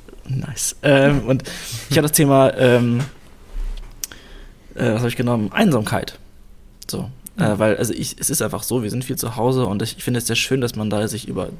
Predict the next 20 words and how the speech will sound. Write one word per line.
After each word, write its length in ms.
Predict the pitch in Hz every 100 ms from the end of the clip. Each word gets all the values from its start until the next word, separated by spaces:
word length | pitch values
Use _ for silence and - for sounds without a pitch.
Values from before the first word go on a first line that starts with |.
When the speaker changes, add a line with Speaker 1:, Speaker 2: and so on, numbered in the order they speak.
| -
Speaker 1:
zehn 180 | - 110
Tage 340 | 110 117 - - - - -
begleitet 560 | - 104 104 110 143 -
wird. 300 | 135 139 - - - 143
Und 160 | - 110
was 160 | 104 113
ich 120 | -
da 100 | 104
besonders 340 | 101 107 101
toll 200 | - 120
finde 320 | 123 127 123
bei 240 | 101 104 101
dieser 360 | 104 98 95
Mini-Meditation, 960 | 101 117 131 143 117 127 135 127 - 127
die 60 | 117
jetzt 140 | 98
zehn 100 | 110
Minuten 180 | 117 113
dauert, 300 | 107 110 110
ist, 280 | - -